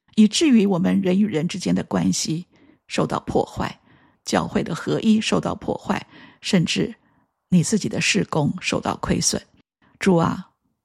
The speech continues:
求你怜悯，也求你赦免我们。主啊，帮助我们能够有从你而来的恩典，从你而来的怜悯跟爱跟智慧，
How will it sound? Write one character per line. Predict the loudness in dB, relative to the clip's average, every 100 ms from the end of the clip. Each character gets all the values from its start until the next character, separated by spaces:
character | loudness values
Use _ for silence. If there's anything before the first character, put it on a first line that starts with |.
| _ -2
求 | 2 4
你 | 4
怜 | 0 -4
悯， | -2 -2 -2 _ _ _ _ -4
也 | -4
求 | -2 0 2
你 | 2 -2 _ _
赦 | 2 2 2
免 | -2 -6
我 | -8 -10
们。 | -20 _ _ _ -6
主 | 2
啊， | 4
帮 | 6 6 6
助 | 4
我 | 2
们 | -4 -10 -14 _ _
能 | 2 4
够 | 6
有 | 4
从 | 0 2 4
你 | 4
而 | 2 -2
来 | -2
的 | 2
恩 | 6 6 6
典， | 2 -4 -10 -20 _ _
从 | 2 6
你 | 6
而 | 4 0
来 | 0
的 | 0 -2 -6 0
怜 | 2 6
悯 | 6 6 2 -6
跟 | -10 -6
爱 | -2 -2 -2 _ _ _
跟 | -4 -4
智 | 0 0
慧， | 0 -4 -6